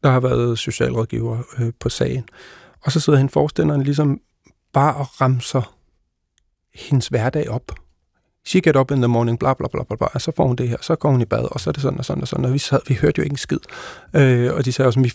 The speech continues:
I får det bagefter på papir." Og så bliver det remset op. Og, øh, altså, jeg s-, vi sad begge to bare fuldstændig suget ind i det der lille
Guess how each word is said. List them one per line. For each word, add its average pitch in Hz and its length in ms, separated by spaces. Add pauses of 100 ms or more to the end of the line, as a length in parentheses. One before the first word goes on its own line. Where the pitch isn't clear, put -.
I 165 80
får - 200
det - 80
bagefter - 420
på 120 80
papir." 120 280 (640)
Og 185 80
så 175 80
bliver 165 140
det 165 120
remset 139 280
op. 180 140 (1120)
Og, 139 100 (140)
øh, 131 160
altså, 135 180 (220)
jeg 143 100
s-, - 260 (200)
vi 139 80
sad - 160 (100)
begge 143 140
to - 180
bare 123 180
fuldstændig - 420
suget 123 380
ind 127 140
i - 20
det 135 160
der 135 140
lille 135 260